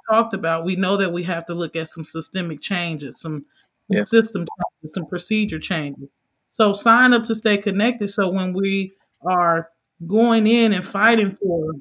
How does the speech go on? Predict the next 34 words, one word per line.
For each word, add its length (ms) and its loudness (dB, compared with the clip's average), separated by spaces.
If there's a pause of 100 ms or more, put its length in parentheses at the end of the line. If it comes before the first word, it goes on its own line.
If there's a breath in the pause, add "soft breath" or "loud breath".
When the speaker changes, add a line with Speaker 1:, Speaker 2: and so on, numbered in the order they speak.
(880)
Speaker 1:
things 320 4
to 120 -4
change 460 0
so 160 -2
things 280 0
can 140 -4
be 180 -6
equitable, 580 -2 (340)
we 100 2
want 320 4
you 80 4
a 60 2
part 300 4
of 60 0
that 160 -8
fight. 340 -2 (680)
Uh, 320 2 (180)
people 280 4
can 220 4 (120)
visit 140 4
our 240 8
website 500 4
at 180 0 (760)
Metcalf 880 4
with 200 2
an 160 -4
E 180 4
on 160 4
the 380 -2
end, 140 -4 (440)
park 360 6
bridges 560 0 (400)
dot 320 4
org. 480 4